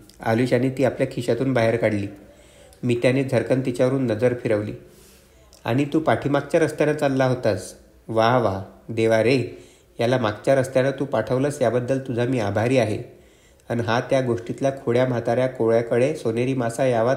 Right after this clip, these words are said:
तसं माझ्याकडे आला. ऐक आलोशा,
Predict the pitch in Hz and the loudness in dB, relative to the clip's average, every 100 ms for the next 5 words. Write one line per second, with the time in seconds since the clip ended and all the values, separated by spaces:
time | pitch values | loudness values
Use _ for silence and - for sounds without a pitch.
0 | 135 120 127 113 120 117 113 104 - - | -2 -4 -2 -2 -2 0 0 0 -4 -10
1 | - _ _ _ _ _ _ - 131 - | -18 _ _ _ _ _ _ -2 -2 -2
2 | 120 113 113 - 95 | 0 0 0 0 -4